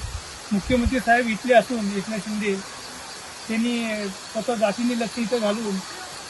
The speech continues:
लहान मुलं जी एसटीने प्रवास करतायत त्यांच्या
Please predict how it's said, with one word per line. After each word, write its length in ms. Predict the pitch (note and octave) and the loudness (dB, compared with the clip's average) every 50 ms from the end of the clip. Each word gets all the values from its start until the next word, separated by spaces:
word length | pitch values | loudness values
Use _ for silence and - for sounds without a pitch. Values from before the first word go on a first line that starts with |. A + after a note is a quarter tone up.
| - - G3 | -6 0 6
लहान 180 | G3 G3 A3+ A3+ | 8 10 8 8
मुलं 260 | A3 A3 A3+ A#3+ A#3 | 6 2 0 0 0
जी 360 | A3 G#3 A#3 A3+ A3 G#3+ G#3 G3+ G3 F#3+ F#3 F#3+ G3+ | 0 -2 -4 -4 -2 -2 -2 0 0 0 0 0 0
एसटीने 260 | F#3+ - - A#3 A#3+ | -2 -2 -2 -4 -4
प्रवास 360 | G#3 G#3 G#3+ G#3+ A3+ G3+ - | -2 2 6 8 8 6 6
करतायत 340 | - A3+ G3+ F#3+ - G#3+ F#3+ - - - - - - - - - - - - - - - - | 4 2 4 6 4 4 4 2 -2 -14 -14 -14 -14 -14 -14 -14 -14 -14 -14 -14 -14 -12 -4
त्यांच्या 680 | - G#3 G#3 F#3+ - - B3 A#3+ A#3 A#3 A#3 A3+ A3 | -4 -2 -2 -2 2 4 4 6 6 4 4 4 2